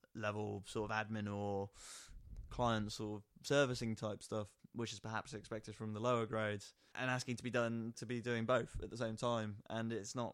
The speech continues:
really compatible, I don't think, 'cause you're sort of asked to spend a lot of time on these,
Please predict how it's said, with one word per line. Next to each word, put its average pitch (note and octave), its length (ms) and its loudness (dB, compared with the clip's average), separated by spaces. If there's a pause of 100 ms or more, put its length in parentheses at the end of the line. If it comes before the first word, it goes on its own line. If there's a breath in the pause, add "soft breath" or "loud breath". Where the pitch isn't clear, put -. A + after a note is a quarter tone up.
really A2+ 600 0 (500)
compatible, - 480 -2
I A2 80 0
don't G#2 240 -2
think, G#2 240 -6 (160)
'cause G#2 220 -4
you're G#2+ 180 -2
sort G#2+ 200 -4
of A2 60 0
asked - 180 -8
to G2+ 140 -8 (200)
spend G2+ 240 -8
a - 20 -6
lot G2+ 100 -4
of G2 60 -10
time G2 240 -6
on G2 100 -6
these, G2 220 -10